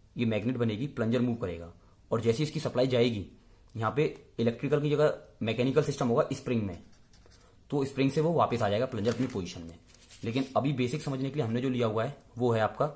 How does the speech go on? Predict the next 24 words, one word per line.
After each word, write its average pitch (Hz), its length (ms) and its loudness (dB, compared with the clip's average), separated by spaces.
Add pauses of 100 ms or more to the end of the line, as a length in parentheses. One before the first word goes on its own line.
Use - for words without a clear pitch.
(560)
four 143 180 4
by 143 160 6
three 147 200 -2
डायरेक्शन 113 400 2
कंट्रोल 120 380 0
वाल्व 123 260 0 (260)
इलेक्ट्रिकल 127 440 2 (600)
पोर्ट। 101 280 0 (200)
ये 117 120 0
कॉइल 120 260 4
वन 110 160 0
है 131 40 2
इलेक्ट्रिकल, 135 440 0 (340)
ये 113 100 -2
कॉइल 123 240 6
टू 98 180 -8
है, 87 120 -8
ये 120 100 0
हमने 127 140 4
सर्किट 127 280 -2
डायग्राम 113 260 4
लिया 98 160 0
हुआ 82 160 -8
है। - 80 -20